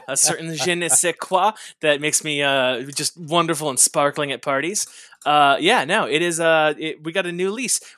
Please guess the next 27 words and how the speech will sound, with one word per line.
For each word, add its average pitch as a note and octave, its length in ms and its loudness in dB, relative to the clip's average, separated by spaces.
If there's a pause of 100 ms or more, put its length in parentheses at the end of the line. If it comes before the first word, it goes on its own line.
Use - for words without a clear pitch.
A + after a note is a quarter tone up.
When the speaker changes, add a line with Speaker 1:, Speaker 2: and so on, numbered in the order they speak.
Speaker 1:
We D3+ 80 -8
got G3 140 2
him G3 60 -6
exactly F3 420 0
where G3+ 140 2
we G#3 100 0
want F#3+ 280 -2
him. - 40 -20 (260)
All C#3 80 -4
right. C3 100 -2
Speaker 2:
That's C3+ 140 -2
what A#3+ 160 -8
you B3+ 80 -8
Speaker 1:
Three A3 220 4
Speaker 2:
kept A3 100 4
Speaker 1:
and A3+ 60 0
Speaker 2:
saying, - 20 4
Speaker 1:
one. D#3+ 220 4
Speaker 2:
and, A#2+ 200 -8 (300)
you E3+ 80 -2
know, F3+ 100 6
I D3+ 100 6
kept F#3 280 0
making F#3 380 -2
fun C#3+ 240 -2
of B2+ 80 -2
it. F#3 160 0